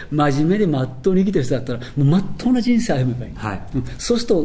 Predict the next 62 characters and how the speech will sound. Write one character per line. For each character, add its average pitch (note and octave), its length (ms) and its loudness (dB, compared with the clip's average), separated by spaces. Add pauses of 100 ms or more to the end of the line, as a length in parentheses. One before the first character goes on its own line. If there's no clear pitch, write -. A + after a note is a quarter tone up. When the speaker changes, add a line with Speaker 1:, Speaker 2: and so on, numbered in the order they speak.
Speaker 2:
ね、 F#3 380 -2
長 A#3 360 2
い C4+ 60 2
目 A#3 140 4
で G3 100 2
は、 A#2+ 140 -4 (320)
一 A#3+ 220 2
時 C4 60 2
的 C4+ 200 4
に B3 80 0
は F3+ 80 0
ち - 80 0
ょ G3+ 40 4
っ - 40 -6
と C#3+ 80 0
ね、 F#3 440 0
あ C#3 120 -2
の、 C3+ 100 2
割 D#3 220 2
り D#3 40 -6
食 - 80 -4
っ - 80 -8
て D#3 120 0
ん C#3+ 80 4
な E3 300 2
と D3 120 -4
か、 A#2+ 240 -4 (220)
ね、 E3 200 4
ち E3+ 100 2
ょ - 20 2
っ C#3 40 -2
と、 B2 920 0
い F#3 80 2
い E3 60 6
思 C3 120 4
い、 B2 40 0
い-、 E3 580 0
変 D#3 160 0
な D3 40 2
人 C#3 140 -6
さ C3 160 -6
せ C#3+ 140 -2
ら-、 D3+ 160 0
さ - 120 -2
れ C#3 60 0
て D#3 140 0
る C#3+ 40 2
な D3+ 260 2
と A2 140 -6 (200)
思 G#3+ 240 2
う - 20 -8
け B2+ 100 -2
ど、 B2+ 60 0
そ D3+ 140 -2
れ E3 60 0
慌 D3+ 120 0
て F3+ 100 2
ん F3 60 0
で C3+ 80 -2
も A2 80 -4
い G#2+ 40 -4
い。 - 80 -12